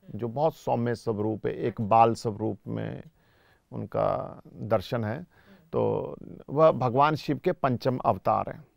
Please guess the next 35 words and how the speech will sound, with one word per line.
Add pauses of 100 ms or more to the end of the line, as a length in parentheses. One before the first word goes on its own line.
(220)
बटुक
भैरव
जी। (540)
और
ऐसे
ही
उनका (120)
काल
भैरव
जी
का
स्वरूप
है,
उनका (260)
शरबकाश
भैरव
जी
का
स्वरूप
है, (300)
उनके,
अम, (420)
अष्ट
भैरव
है,
बहुत
तरह
के
भगवान,
अ, (480)
भैरव
जी
के
स्वरूप
है।